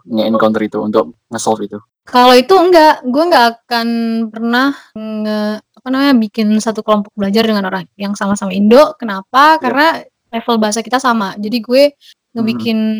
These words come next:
Speaker 2: kelompok belajar itu yang bener-bener sama orang Jerman. Jadi gue belajar, punya satu kelompok belajar gitu,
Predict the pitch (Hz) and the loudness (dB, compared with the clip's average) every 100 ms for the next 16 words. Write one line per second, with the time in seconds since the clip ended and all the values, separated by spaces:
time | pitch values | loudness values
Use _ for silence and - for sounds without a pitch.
0 | 214 _ 208 - 214 208 - - 208 202 | -10 _ -16 -4 -2 -2 -4 -6 -4 -2
1 | 214 285 320 247 220 208 233 294 240 208 | 0 2 4 4 2 2 0 0 0 -2
2 | 208 190 196 247 202 220 214 233 254 240 | -2 -4 -4 -4 -6 -8 -6 -2 0 0
3 | 208 202 208 _ - 226 226 220 214 220 | 0 -4 -6 _ -2 2 4 4 2 0
4 | 233 233 220 208 - 202 202 196 208 294 | -4 -2 -2 -2 -4 -2 -2 -2 2 4
5 | 311 | 4